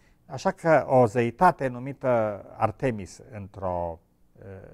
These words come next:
într-o, sau să dau un exemplu care e mai popular, zic ceea ce numim Jupiter într-o, la romani, este Zeus la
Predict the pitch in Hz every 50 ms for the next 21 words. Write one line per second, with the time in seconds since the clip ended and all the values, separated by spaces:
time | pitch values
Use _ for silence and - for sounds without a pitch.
0 | 98 98 - - - 104 95 92 - 95 90 90 87 90 90 - - 104 98 95
1 | - - 104 107 110 110 107 104 104 104 95 107 107 110 113 110 - - 101 101
2 | 98 98 98 98 101 95 - - 90 - _ 104 101 98 87 - _ _ _ _
3 | _ _ _ _ - - 123 110 - - 117 104 - 110 104 113 117 107 101 98
4 | 123 147 - - 95 - _ - 80 - - _ _ _ _ _ _ _ _ _
5 | _ _ - 104 101 95 - - 95 90 87 87 87 85 85 85 - - 104 95
6 | 85 82 85 78 85 101 113 120 120 113 101 98 92 - - _ 92 87 87 92
7 | 104 101 95 90 87 - - - 87 82 80 80 80 78 80 -